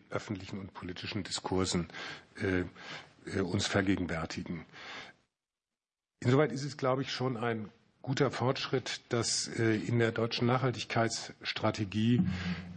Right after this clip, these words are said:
dem Aspekt der Schadstoffeinträge ein eigenes Kapitel zugeordnet worden ist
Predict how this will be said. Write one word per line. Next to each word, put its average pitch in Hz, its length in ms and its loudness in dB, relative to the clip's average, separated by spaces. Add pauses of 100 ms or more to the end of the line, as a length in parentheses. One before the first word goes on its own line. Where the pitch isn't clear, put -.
(180)
dem 113 340 4
Aspekt - 460 0
der 101 260 2 (140)
Schadstoffeinträge 113 1400 0
ein 98 340 2 (120)
eigenes 113 340 0
Kapitel - 360 -4
zugeordnet 127 680 2
worden 120 380 2
ist 135 420 0